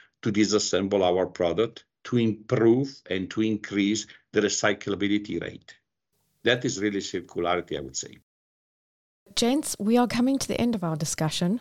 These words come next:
Speaker 2: Unfortunately, I feel like we are just scratching the surface. Do you have any final thoughts that you would like to share or emphasize with our listeners before we, we close our discussion?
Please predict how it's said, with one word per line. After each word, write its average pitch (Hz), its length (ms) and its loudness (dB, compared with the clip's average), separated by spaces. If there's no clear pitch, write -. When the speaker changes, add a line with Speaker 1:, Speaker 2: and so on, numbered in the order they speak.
Speaker 2:
Unfortunately, 180 800 0
I - 140 0
feel 214 200 0
like 214 220 2
we 196 160 2
are 175 160 -2
just - 400 -4
scratching 226 680 0
the 190 120 0
surface. - 640 0
Do 214 100 4
you 269 160 6
have 294 280 0
any 233 240 6
final 214 520 4
thoughts - 560 -6
that - 160 2
you 185 140 4
would 180 140 4
like 175 260 2
to - 100 -4
share 214 440 4
or 185 180 0
emphasize 160 880 0
with 165 360 -2
our 175 120 4
listeners 160 500 2
before 170 420 0
we, 160 400 0
we 170 120 0
close 160 340 0
our 160 80 2
discussion? 156 640 -2